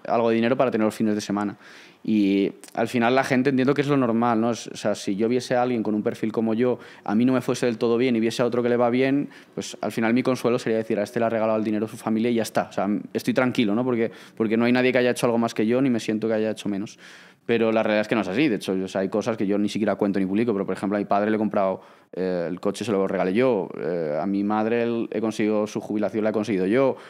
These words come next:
A mi hermano, uno de mis hermanos, le di yo trabajo. Al otro le he pagado el piso que tiene. O sea,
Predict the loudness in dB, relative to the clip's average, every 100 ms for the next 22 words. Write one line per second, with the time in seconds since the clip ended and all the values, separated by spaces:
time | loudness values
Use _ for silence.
0 | -14 -4 0 2 2 2 0 0 2 2
1 | 2 2 0 0 0 0 0 0 2 2
2 | 2 2 2 2 2 2 2 0 2 2
3 | 2 0 0 2 2 0 -2 -6 -4 -4
4 | -2 -2 -2 0 0 0 -2